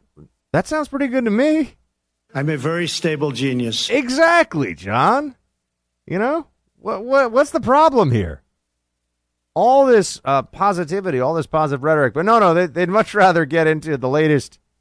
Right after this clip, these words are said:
Speaker 1: you know, with, with Michael Cohen. I, I, I do think, I don't know why the president, look, I can't tell you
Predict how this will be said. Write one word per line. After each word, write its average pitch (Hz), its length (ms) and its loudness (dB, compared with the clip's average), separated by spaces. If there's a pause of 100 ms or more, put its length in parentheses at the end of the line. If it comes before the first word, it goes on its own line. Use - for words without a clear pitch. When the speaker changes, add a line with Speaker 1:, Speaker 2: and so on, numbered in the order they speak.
(480)
Speaker 1:
you - 80 -20
know, 123 80 -6
with, 123 180 -6
with 123 140 -8
Michael 131 340 -6
Cohen. 123 440 -2 (180)
I, 196 320 -4
I, 202 200 -2
I - 20 2
do 277 160 -4
think, 254 280 -4
I 202 120 -10
don't 262 80 -10
know 254 80 -6
why 208 320 0
the 202 80 -2
president, 185 580 -4 (760)
look, 135 160 -4
I 151 100 -2
can't 185 300 -4
tell 165 200 -2
you 131 380 -4